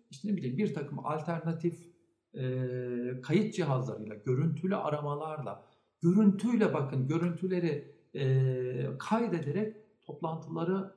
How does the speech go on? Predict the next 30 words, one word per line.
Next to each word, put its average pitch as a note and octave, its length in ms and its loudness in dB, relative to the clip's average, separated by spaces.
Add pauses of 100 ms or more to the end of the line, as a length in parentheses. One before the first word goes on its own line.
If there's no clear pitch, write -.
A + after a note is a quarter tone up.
aslında D3+ 340 -4
sabitleme, D3 1120 -2 (440)
kay-, D#3+ 440 0
e, B2+ 400 -2
nasıl D#3 220 -4
söyleyelim, D#3+ 560 -2 (260)
kaydedebilme E3+ 800 -2
imkanına, C3+ 800 0 (100)
e, B2+ 180 -2
ne C#3+ 60 2
yapmıştır? C#3+ 460 -2
Bizi C#3 140 2
sahip - 480 -8
kılmıştır. - 380 -12
Aslında D3 580 -6 (360)
bizim F#3+ 320 0
şu - 220 -8
prosedürleri D3 800 -2
bir G3 80 4 (100)
an D3 100 -2
önce C3+ 260 0
çevirip F#3+ 680 -2
teknolojiye C#3 580 -2
uygun C3+ 360 -2
hale B2 260 -2
getirmemiz A2 560 -8
lazım. G#2+ 260 -6
Yani D4 180 0
gidip - 300 0
de A2 300 -8